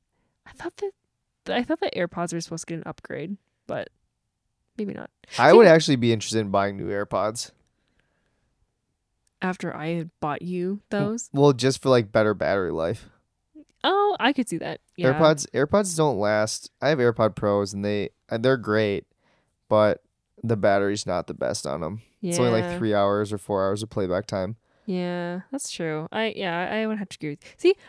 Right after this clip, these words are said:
Speaker 1: another reason why I got my new, my other Apple Watch. This,
Speaker 2: Oh,
Speaker 1: this
Speaker 2: yeah.
Speaker 1: battery is,
Speaker 2: Mm-hmm.
Speaker 1: like,
Speaker 2: Yeah.
Speaker 1: a million times better. I've been,
Speaker 2: Wow. It's not
Speaker 1: I've
Speaker 2: like you could just put your Apple Watch on your stand that you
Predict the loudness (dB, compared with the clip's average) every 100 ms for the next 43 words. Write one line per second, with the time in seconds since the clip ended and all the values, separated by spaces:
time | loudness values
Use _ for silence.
0 | 2 4 4 2 0 0 0 0 0 -2
1 | -2 -2 -2 -4 -4 -2 0 0 0 0
2 | 0 -2 0 4 6 8 8 8 8 8
3 | 6 6 4 4 4 2 0 0 -2 0
4 | 0 0 2 2 2 2 0 2 2 2
5 | 0 -2 -4 -4 0 2 4 4 4 2
6 | -2 -10 -8 4 8 8 6 2 0 0
7 | -2 2 2 2 0 0 0 -2 0 2
8 | 2 0 -4 -4 -4 -6 -6 -4 0 0
9 | 2 0 -2 -8